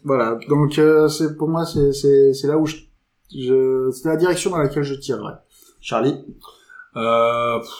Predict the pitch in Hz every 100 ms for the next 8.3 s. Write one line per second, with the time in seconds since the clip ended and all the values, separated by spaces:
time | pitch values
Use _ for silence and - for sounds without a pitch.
0 | - 110 139 131 - - 110 107 107 101
1 | 98 - _ _ _ _ _ - - -
2 | - - - - 175 - - - - -
3 | 110 107 113 131 131 123 110 107 98 95
4 | 92 92 90 92 92 98 98 95 95 95
5 | 95 101 110 120 139 - - 117 127 131
6 | 135 135 - 123 123 120 139 147 147 143
7 | 120 110 123 117 117 110 120 117 120 143
8 | 143 113 101